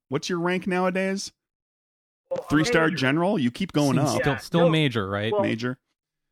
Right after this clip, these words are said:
Speaker 3: For
Speaker 2: yeah,
Speaker 3: now.
Speaker 2: um, but I went to, just again to veer off, uh, 'cause it's all about me. Uh, I just
Speaker 3: <laughs>
Speaker 2: went to my first, um, it's called intermediate level education, like, it's school for majors to be, it's,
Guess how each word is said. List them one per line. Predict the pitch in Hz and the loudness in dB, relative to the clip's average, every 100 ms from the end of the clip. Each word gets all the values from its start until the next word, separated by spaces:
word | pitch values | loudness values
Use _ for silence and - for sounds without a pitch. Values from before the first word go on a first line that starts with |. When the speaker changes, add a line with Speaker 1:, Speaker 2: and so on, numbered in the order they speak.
| _ _ | _ _
Speaker 3:
For | 135 | -2
Speaker 2:
yeah, | 120 113 120 127 - | 0 4 2 0 -2
Speaker 3:
now. | 180 180 | 0 0
Speaker 2:
um, | 170 - - - - _ | -2 -10 -20 -20 -20 _
but | 202 | 0
I | 202 | 2
went | 247 247 | 4 2
to, | 233 190 165 _ 170 | 0 -2 -4 _ -18
just | 190 175 175 | -16 -10 -6
again | 165 196 175 | -4 -4 -4
to | |
veer | 160 170 165 | -4 0 2
off, | 156 147 - - | 0 -4 -8 -10
uh, | 143 135 123 _ | -8 -8 -10 _
'cause | 147 | -16
it's | 131 - | -16 -6
all | 147 | -4
about | 143 135 | -2 -4
me. | 151 139 - | -6 -8 -6
Uh, | 143 143 151 | -4 -2 -2
I | 151 | -4
just | 135 185 190 - | 0 2 2 0
Speaker 3:
<laughs> | |
Speaker 2:
went | 175 185 180 - | 0 2 0 -2
to | 175 160 151 143 135 - | -2 -2 -2 -4 -10 -8
my | 151 151 | -8 -4
first, | 175 170 156 - - | 0 0 -2 -10 -10
um, | 147 143 135 131 127 _ | -6 -4 -4 -8 -14 _
it's | _ | _
called | - 151 - | -4 -4 -6
intermediate | 165 165 160 156 143 | -8 -6 -4 -6 -4
level | 151 147 | -4 -2
education, | 151 143 - 156 156 151 | -4 -6 -8 -6 -8 -10
like, | 143 - _ - | -10 -14 _ -20
it's | - _ _ _ _ | -20 _ _ _ _
school | - 165 160 | -2 0 0
for | 143 143 135 | -2 -6 -6
majors | 151 151 151 151 - | -6 -4 -2 -4 -4
to | |
be, | 143 135 - | -6 -6 -8
it's, | - | -16